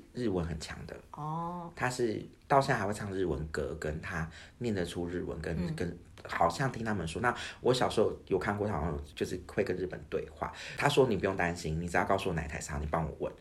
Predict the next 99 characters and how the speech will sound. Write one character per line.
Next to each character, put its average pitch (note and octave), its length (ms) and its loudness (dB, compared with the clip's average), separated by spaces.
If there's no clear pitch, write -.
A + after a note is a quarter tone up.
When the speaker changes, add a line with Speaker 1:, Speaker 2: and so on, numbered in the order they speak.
Speaker 1:
我 G#2+ 100 0
真 C3 120 2
的 B2 60 2
问 A#2 200 2
不 G#2 80 -2
出 - 220 -4
来， E2+ 40 4
我 F2+ 140 2
妹 A2+ 240 2
也 D#2+ 220 0
一 E2 100 -6
直 F#2 140 -4
摇 E2 260 0
头， - 280 -2
Speaker 2:
嗯。 F#3+ 80 -2
Speaker 1:
因 D#3+ 80 8
为 C#3 160 6
他 D#3+ 220 6
又 D#3 80 10
牵 C#3 200 2
扯 A#2+ 80 4
到 G2+ 120 4
很 G2 420 2
多 F#2 240 4
的， F2 160 -2
然 F#2+ 100 0
后 A#2+ 80 4
日 C#3+ 120 6
本 F2 200 0
的 F2 200 2
在 B2+ 120 4
讲 D#2 160 0
这 F2+ 80 -2
一 G2 40 2
块， A2 140 0
因 - 40 8
为 G3 160 10
我 D3 100 4
觉 E3+ 80 12
得 G#3 60 12
他 A3+ 80 8
们 D3 80 10
有 G#2+ 40 8
一 - 40 4
个 G#2 40 6
达 G#2+ 220 6
人 F#2+ 140 4
精 F#2 200 -2
神， - 220 -2
他 C#3 140 0
们 C3 100 4
做 A#2+ 160 4
什 G2 80 -2
么 F2 60 -2
都 F#2+ 80 0
很 G2 160 -2
钻 D#2+ 280 0
研， B1 200 -4
所 B2+ 120 -2
以 A2 60 0
他 G#2+ 60 -2
们 G#2+ 80 0
真 B2 120 2
的 A#2+ 80 2
是 A2 140 2
很 F#2+ 140 0
认 F2+ 160 0
真 F2+ 120 0
在 F#2+ 60 0
帮 E2+ 140 0
你 D2 100 -4
介 E2 140 -6
绍。 - 200 -8
Speaker 2:
嗯。 F3 240 0
Speaker 1:
真 D3+ 100 4
的 D#3 80 6
是 C3+ 60 4
我 A2 100 4
妹 A2 340 0
就 G2+ 120 -2
是， - 240 -4
哦， F3+ 120 12
我 D#3+ 100 12
Speaker 2:
听 E3+ 140 8
不 F3+ 80 0
懂。 - 20 0
Speaker 1:
更 G#3+ 140 12
正 G#3 80 12
一 F3+ 40 10
下， F#3 120 12
我 - 20 12
妹 F3 100 12
不 D3+ 80 10
是 D3 120 8
N D#3 160 10
two， D#3+ 100 8
是 - 100 2
N C#3+ 220 8
四， C3+ 360 -2